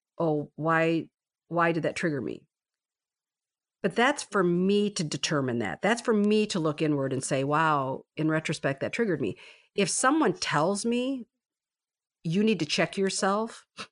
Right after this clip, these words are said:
Why did that trigger you?" Okay, what, where else am I gonna go but be on the defensive? Okay, so now we have Amanda, Akil, and Elena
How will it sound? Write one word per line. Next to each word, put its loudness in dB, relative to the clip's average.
Why 4
did 4
that 0
trigger 2
you?" 2
Okay, 2
what, 0
where 4
else 2
am 4
I 4
gonna 2
go 2
but -2
be 2
on 0
the -2
defensive? -6
Okay, -2
so 0
now 4
we 0
have 0
Amanda, 2
Akil, 0
and 2
Elena 0